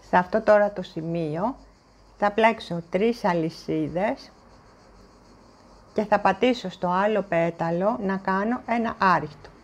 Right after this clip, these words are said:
Στη συνέχεια θα πλέξω τέσσερις αλυσίδες, ένα άριχτο στο επόμενο πέταλο. Έτσι θα πλέξω ένα λάξι,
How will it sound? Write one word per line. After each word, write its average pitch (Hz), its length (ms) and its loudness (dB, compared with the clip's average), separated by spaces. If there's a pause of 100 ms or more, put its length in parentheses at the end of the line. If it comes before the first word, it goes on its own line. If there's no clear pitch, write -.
(1040)
Στη 208 140 0
συνέχεια 185 600 -2
θα 226 120 0
πλέξω 208 440 0 (100)
τέσσερις 214 540 0
αλυσίδες, 156 960 -6 (1700)
ένα 220 380 2
άριχτο 202 440 -2
στο 247 160 -6
επόμενο 170 560 0
πέταλο. - 460 -10 (1600)
Έτσι 202 360 4
θα 226 160 -4
πλέξω 220 540 -2
ένα 220 320 2
λάξι, 160 480 -2